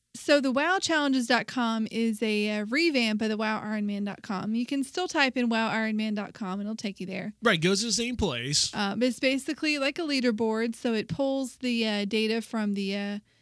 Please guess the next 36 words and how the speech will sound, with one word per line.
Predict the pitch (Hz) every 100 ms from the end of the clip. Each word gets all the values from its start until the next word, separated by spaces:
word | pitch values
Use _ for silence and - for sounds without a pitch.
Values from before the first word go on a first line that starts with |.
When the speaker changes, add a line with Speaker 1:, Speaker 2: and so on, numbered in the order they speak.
| _ _ _ -
Speaker 1:
the | 277
armory, | 262 220 208 220 269 - _ _ _ _ _ -
and | 233 233 226
it |
will | 208 220
show | - 233
you, | 226 220 226
you | 214 220
know, |
your | 220
stats | 233 - 208 220 214
so | 220
you | 214
can | 240 233
see | - 226
how | 226
you | 202
compare | 208 226 202 196
to |
other | 202 196
people. | 247 226 208 _ _ -
Speaker 2:
But | 202 196
wow | 247 277
challenges | - 262 262 202 202
dot | 196
com | 202 233 196
is | -
so | - - 330 320
much | 262 269 -
more | 196 247 240
than | 196
just | 165 190
the | 180
Iron | 165 175 202
Man | 147 113 110
challenge. | - 101 90 85 95 -